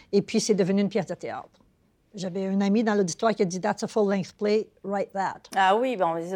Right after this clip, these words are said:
Speaker 2: puis là, vous, vous, vous avez écouté cette personne-là, puis vous êtes allé dans cette voie-là.
Speaker 1: Oui, et puis je savais pas comment, mais j'ai dit, «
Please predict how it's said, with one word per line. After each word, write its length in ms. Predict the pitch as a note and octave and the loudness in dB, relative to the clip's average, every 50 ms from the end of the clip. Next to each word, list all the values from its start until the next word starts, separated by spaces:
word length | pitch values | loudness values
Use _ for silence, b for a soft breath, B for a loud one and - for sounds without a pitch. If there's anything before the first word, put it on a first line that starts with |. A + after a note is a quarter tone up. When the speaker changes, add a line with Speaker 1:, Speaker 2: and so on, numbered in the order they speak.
| F3+ F#3 F3+ - G3 F#3+ _ | -6 -6 -8 -10 -12 -16 _
Speaker 2:
puis 80 | - | -2
là, 60 | A3 G#3+ | -2 -2
vous, 240 | F#3+ F3+ C#3+ - | -2 -6 -8 -10
vous, 280 | D#3+ - D3+ C3 D#3+ E3 D#3 | -10 -14 -12 -12 -12 -12 -12
vous 120 | E3+ E3+ F3+ | -2 2 2
avez 140 | E3 D#3+ E3+ | 4 4 2
écouté 200 | E3 E3 - G3+ G3 | -2 -2 -6 -12 -8
cette 180 | - E3+ - | -8 -10 -6
personne-là, 420 | - D#3+ C#3+ C3+ D#3 D3 D#3 F3+ F3+ | -6 -6 -6 -4 -8 -8 -6 -6 -8
puis 80 | E3 | -6
vous 120 | C#3+ D3+ F3 | -4 -2 -2
êtes 120 | D#3+ E3+ | 0 0
allé 140 | E3+ F#3 G3 | -2 -2 -2
dans 160 | G3+ F3 E3 | -4 -6 -6
cette 200 | D#3 - D#3+ D#3+ | -6 -10 -12 -12
voie-là. 460 | D#3 D#3 D#3+ D#3+ D#3+ D3 D3+ E3 G3+ | -12 -16 -8 -4 -2 -2 0 2 2
Speaker 1:
Oui, 140 | C4+ C#4 C#4 | 2 4 4
et 80 | B3 A#3+ | 2 2
puis 120 | - A#3 | 2 0
je 40 | G#3 | 0
savais 220 | - C4+ A#3+ B3 B3 | 0 0 0 0 -2
pas 120 | - E4 | -2 -4
comment, 380 | D#4+ D4 C4 G#3+ G3+ G3 A3 C#4+ A#4 B4+ - _ | -2 -2 -2 -2 -2 -4 -4 -6 -8 -10 -16 _
mais 140 | B3+ A3+ A3 | -6 -6 -4
j'ai 120 | G3+ A3 G#3 | -2 -2 -4
dit, « 340 | F3+ F#3 A3 A#3+ B3+ D4+ | -4 -4 -4 -4 -4 -4